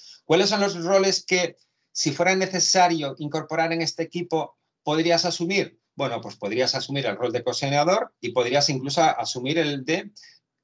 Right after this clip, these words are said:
impulsor. ¿Cuáles son aquellos roles que muy difícilmente podrías traer a este equipo? Bueno,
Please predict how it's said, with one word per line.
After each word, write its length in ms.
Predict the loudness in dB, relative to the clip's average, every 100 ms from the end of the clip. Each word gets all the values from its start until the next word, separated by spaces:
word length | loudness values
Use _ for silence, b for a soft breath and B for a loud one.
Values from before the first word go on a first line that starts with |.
| _
impulsor. 600 | -4 -2 -2 0 0 -2 B B _
¿Cuáles 300 | 4 4 4
son 160 | 2
aquellos 360 | 2 4 4 4
roles 680 | 2 0 2 2 0 -2 _ _ _
que 300 | 2 2 2 -8
muy 360 | -4 -2 0
difícilmente 960 | -2 -4 -4 -4 0 0 2 0 0 -2
podrías 640 | 2 2 2 0 0 -2 -14 _
traer 320 | 2 4 4
a 40 |
este 240 | 0 -2 -6
equipo? 460 | -6 -10 -10 -14
Bueno, 160 | -20 _